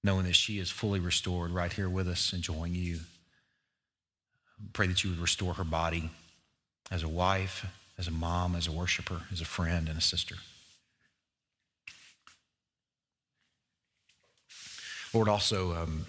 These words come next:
just wanna thank you this morning for the Hucks being here. What a sweet time in store. We just anticipate a really sweet three months with them.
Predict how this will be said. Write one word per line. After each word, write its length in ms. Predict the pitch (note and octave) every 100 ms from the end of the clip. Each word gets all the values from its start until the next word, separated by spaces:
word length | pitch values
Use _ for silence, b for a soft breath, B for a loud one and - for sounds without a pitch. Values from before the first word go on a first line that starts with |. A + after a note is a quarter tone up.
| -
just 160 | G2+ -
wanna 140 | A2
thank 240 | G#2+ G#2 G#2
you 60 |
this 240 | F#2 - F#2+
morning 300 | F#2 F2+ D#2+
for 440 | - F2 D#2+ D#2+ -
the 100 | F2+
Hucks 300 | - E2+ -
being 220 | - F2
here. 320 | D#2+ D#2 E2 E2+ B B B B B B
What 100 | A#2
a 40 | G2
sweet 400 | - G#2+ G#2 F#2+ - - -
time 320 | - F2 F2+
in 80 | F2+
store. 420 | - - F2 E2+
We 160 | F2 F#2+
just 240 | F2+ -
anticipate 640 | F2+ F2 - - - F2 D#2+
a 40 | F2
really 420 | G2+ A2+ G#2+ F#2+ B B B B B B
sweet 420 | - - A2 G#2 - -
three 200 | G#2 F#2
months 560 | F#2 E2+ F2+ - -
with 160 | G2+ F2+
them. 300 | F2+ E2+